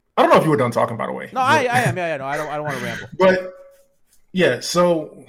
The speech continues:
Speaker 1: for me, and if anybody who's tuned in last season and this season, my two years here, there's a huge difference in the way I interact with fans. Um, I did a lot of debating back and forth last season. Now I just don't. I have everybody blocked and muted pretty much. It's just, just because it's, it's exhausting.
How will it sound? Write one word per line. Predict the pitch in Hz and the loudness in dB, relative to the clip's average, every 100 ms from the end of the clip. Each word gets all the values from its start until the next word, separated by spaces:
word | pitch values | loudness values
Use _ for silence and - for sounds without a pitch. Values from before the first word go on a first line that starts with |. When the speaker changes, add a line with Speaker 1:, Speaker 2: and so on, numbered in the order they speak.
| - | -20
Speaker 1:
for | - 170 156 | -10 -4 -2
me, | 165 202 185 160 - - | 0 2 0 -2 -12 -6
and | 165 160 151 147 - - | -4 -2 -6 -8 -14 -4
if | 185 262 | -2 0
anybody | 247 214 | 2 2
who's | 185 156 - - - | 2 0 -8 -18 -6
tuned | 175 170 | -2 -2
in | 147 147 139 123 123 | -2 -2 -4 -8 -8
last | 127 139 151 | -2 -2 -2
season | 127 | -8
and | 127 127 | -8 -8
this | 131 123 | -10 -8
season, | 131 123 120 117 | -8 -8 -8 -8
my | 113 117 | -8 -8
two | - 123 | -8 -6
years | 120 117 | -6 -6
here, | 123 123 120 - - - - _ | -6 -6 -6 -12 -20 -20 -20 _
there's | 165 220 | 2 4
a | 165 | 4
huge | - 185 185 151 | 2 4 4 4
difference | 120 143 143 135 | 4 2 2 -4
in | 131 | -4
the | |
way | 117 127 | 0 2
I | 123 | 0
interact | 127 120 120 | -2 -4 -4
with | 123 - | -8 -10
fans. | 123 135 139 135 - | -8 -8 -10 -14 -10
Um, | 143 127 123 117 117 - - | -6 -4 -2 -4 -8 -10 0
I | 170 | 2
did | 160 208 | 6 6
a | 160 | 6
lot | 151 160 | 6 6
of | 135 | 4
debating | 135 120 139 147 131 | 0 0 0 0 -2
back | 135 139 | -4 -4
and | 131 | -6
forth | - 143 139 | -2 -2 0
last | 135 135 127 | -4 -6 -8
season. | 139 135 135 123 | -10 -10 -10 -10
Now | 123 135 127 | -2 0 0
I | 127 | -2
just | 120 117 - | -8 -18 -8
don't. | 127 123 | -8 -4
I | 127 | -2
have | 135 135 127 | 0 -2 -2
everybody | 117 127 120 117 | -6 -6 -8 -10
blocked | 120 123 120 | -8 -10 -10
and | 117 | -16
muted | 127 - | -16 -16
pretty | 127 | -18
much. | 123 120 | -14 -12
It's | 160 147 | -14 -10
just, | 170 147 | -8 -8
just | - - | -10 -10
because | 156 156 | -2 -2
it's, | 147 147 - - | 0 -4 -4 -12
it's | 160 156 | -14 -16
exhausting. | 120 107 - - 190 | -16 -16 -16 -16 -20